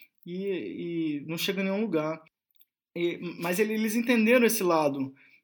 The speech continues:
porque eles sabem que as brigas que eu entro, eu não entro em briga normalmente, mas quando eu entro em briga, ou é pela ideia, ou é pra tentar proteger alguém, sabe?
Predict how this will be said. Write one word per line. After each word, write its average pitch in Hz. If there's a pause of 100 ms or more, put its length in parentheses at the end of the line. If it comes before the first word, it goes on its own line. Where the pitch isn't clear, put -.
(120)
porque 180
eles 190
sabem 226
que 220
as 151
brigas 175
que -
eu 160
entro, 175 (880)
eu 165
não 226
entro 180
em 151
briga 135
normalmente, 127 (100)
mas 151
quando 175
eu 180
entro 180
em 165
briga, 170 (580)
ou 175
é 233
pela 214
ideia, 170 (1120)
ou 170
é 220
pra 220
tentar 208 (300)
proteger 190
alguém, 143
sabe? 135